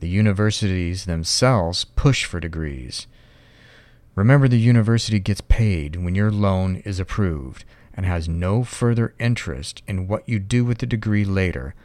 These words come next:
or even that you complete a degree program, since they've made their money from the loan. We might also include automobiles in the category of good debt,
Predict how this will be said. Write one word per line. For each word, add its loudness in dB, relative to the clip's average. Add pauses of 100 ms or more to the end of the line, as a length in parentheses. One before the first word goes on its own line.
(360)
or -4
even 0
that -4
you -2
complete 2
a 2
degree 2
program, -4 (440)
since -2
they've 2
made 0
their 4
money 0 (100)
from -4
the -4
loan. -4 (2750)
We 4
might 6
also 6
include 2
automobiles 6
in 4
the 2
category 2
of -4
good 2
debt, -4